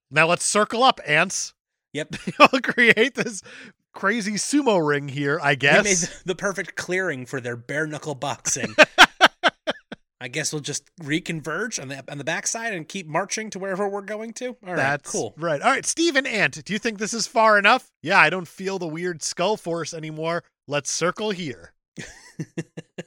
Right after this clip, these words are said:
Speaker 2: Very convenient ants.
Speaker 1: <laughs> Yes, they are.
Speaker 2: Obviously, Indy wins the fight, and Dovchenko is carried away by the ants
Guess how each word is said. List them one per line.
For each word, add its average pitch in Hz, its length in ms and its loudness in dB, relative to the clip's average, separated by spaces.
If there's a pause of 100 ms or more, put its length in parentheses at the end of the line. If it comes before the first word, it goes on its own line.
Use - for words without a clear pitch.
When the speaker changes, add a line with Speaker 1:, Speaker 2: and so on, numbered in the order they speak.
(800)
Speaker 2:
Very 247 300 2
convenient 233 540 -6
ants. 214 380 0
Speaker 1:
<laughs> 160 60 0
Yes, - 440 -4
they 202 180 2
are. 170 220 2 (1400)
Speaker 2:
Obviously, 190 440 -2
Indy 165 380 -2
wins 131 300 -6
the 123 100 -10
fight, 107 360 -8
and 123 140 -12
Dovchenko 123 480 -8
is 117 80 -8
carried 147 320 0
away 117 240 -6
by 113 160 -6
the 101 180 -12
ants 104 260 -8